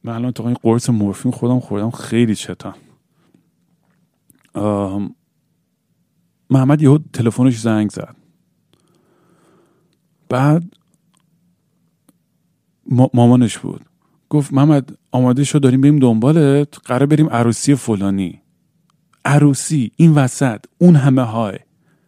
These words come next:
منو بگو: «شت، فاک، الان چه اتفاقی میفته اینا؟» هی سعی کردم آرومش کنم، گفتم: «بیا یوگا کنیم، <laughs> بیا نمی‌دونم استرچ کنیم، مدیتیت کنیم.» هر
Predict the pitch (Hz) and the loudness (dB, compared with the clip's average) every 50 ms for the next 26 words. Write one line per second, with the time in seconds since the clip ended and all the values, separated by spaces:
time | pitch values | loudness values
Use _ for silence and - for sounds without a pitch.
0 | _ _ _ _ _ _ _ _ _ _ _ _ _ _ _ _ - - 104 101 | _ _ _ _ _ _ _ _ _ _ _ _ _ _ _ _ -14 -12 -10 -10
1 | 104 101 - 110 - - - 98 - - - - - - - - - - - - | -10 -10 -10 -12 -12 -12 -14 -14 -12 -12 -12 -10 -10 -12 -12 -12 -14 -16 -18 -18
2 | - - - - - - 92 98 98 85 - _ - - 95 95 98 101 107 - | -18 -18 -18 -18 -14 -12 -10 -10 -10 -12 -16 _ -20 -20 -18 -14 -12 -10 -10 -10
3 | - 127 - - 113 - - 113 101 - 101 104 - - - - - - - - | -10 -10 -8 -8 -10 -8 -6 -8 -8 -6 -8 -10 -10 -12 -14 -14 -14 -14 -12 -12
4 | - - - _ _ - - - - - - _ _ - 113 107 - - 113 110 | -14 -18 -20 _ _ -20 -20 -20 -20 -20 -20 _ _ -6 -6 -6 -4 -4 -6 -4
5 | - - 107 107 110 - 104 98 92 95 98 95 - - - 104 98 104 104 - | -4 -4 -2 -2 -2 -2 -2 -2 -2 -2 -4 -6 -6 -6 -6 -6 -4 -4 -2 2
6 | - 123 113 110 113 113 110 107 107 104 107 104 101 101 131 127 123 - - 135 | 2 2 4 4 2 0 0 2 2 2 2 2 2 2 2 2 2 2 2 2
7 | 127 - - - 135 127 - - 123 117 - - 143 120 - 139 123 120 110 110 | 2 2 2 0 0 0 -2 -4 -6 -4 -2 0 0 0 2 0 0 0 -2 -4
8 | 110 113 110 - - - - - 185 202 120 - - - - - - - 120 120 | -4 -6 -8 -8 -12 -16 -12 -10 -8 -6 -6 -6 -8 -10 -12 -6 -4 0 0 0
9 | 117 - - 127 120 117 113 107 104 101 - 104 - - 120 120 123 - - 123 | 0 0 0 2 2 2 2 0 -2 -2 -4 -4 -2 0 0 0 0 0 -4 -8
10 | 110 107 - - 143 156 160 151 | -8 -6 -6 -2 0 0 0 -2